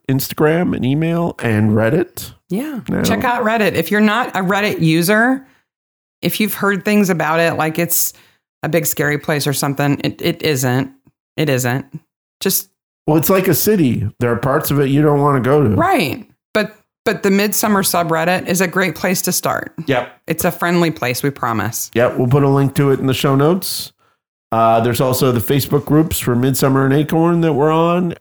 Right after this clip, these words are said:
Speaker 1: And, uh, anywhere else we find maniacs, we hang out with them.
Speaker 2: What's our episode for next week?
Speaker 1: Episode thirty-seven, season eight, episode two,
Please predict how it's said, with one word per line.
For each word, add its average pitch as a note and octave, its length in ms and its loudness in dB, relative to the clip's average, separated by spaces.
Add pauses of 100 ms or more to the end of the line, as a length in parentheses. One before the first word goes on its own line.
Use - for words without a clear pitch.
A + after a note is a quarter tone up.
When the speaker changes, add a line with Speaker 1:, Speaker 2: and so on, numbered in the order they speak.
Speaker 1:
And, B2 760 0 (200)
uh, A2 460 0
anywhere C#3 380 2
else F3+ 260 0
we B2+ 100 0
find C#3 300 0
maniacs, F3 600 -2
we D3 280 0
hang D#3 260 0
out D#3+ 140 -2
with A#2+ 160 -4
them. - 260 -10 (360)
Speaker 2:
What's D#3 220 -4
our D3+ 140 -2
episode C#3 400 -2
for A2 100 -4
next B2+ 220 -6
week? - 240 -18 (380)
Speaker 1:
Episode A#2 580 0
thirty-seven, D3+ 880 2 (140)
season D3+ 460 0
eight, D3+ 260 2 (100)
episode C3+ 500 0
two, F3 360 2